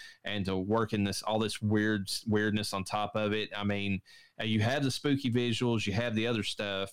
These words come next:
and it, it seems like it's era appropriate in a lot of other ways, but then you just kinda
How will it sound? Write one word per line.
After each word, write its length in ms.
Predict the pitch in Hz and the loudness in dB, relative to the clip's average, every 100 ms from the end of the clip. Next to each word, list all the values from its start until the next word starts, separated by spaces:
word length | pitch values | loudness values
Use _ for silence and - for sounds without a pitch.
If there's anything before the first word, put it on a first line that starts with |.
| 80 | -6
and 200 | 101 98 | -4 -4
it, 160 | 95 73 | -4 -4
it 160 | 87 | -4
seems 460 | - - 131 135 117 | -4 -2 0 0 0
like 160 | 110 104 | -4 -4
it's 140 | - | -4
era 340 | 113 117 110 98 | -2 0 2 -2
appropriate 540 | - 143 139 113 104 | -2 0 0 0 -2
in 80 | 95 | 0
a 40 | |
lot 180 | 104 107 | 0 0
of 40 | 107 | 0
other 160 | 101 | 2
ways, 580 | 98 123 113 98 92 - - - _ - | 2 2 0 -2 -2 -4 -12 -20 _ -4
but 160 | 104 | -2
then 240 | 120 120 113 | 0 2 2
you 160 | 110 | 2
just 260 | 104 - - | 0 -4 -6
kinda 200 | 110 | -6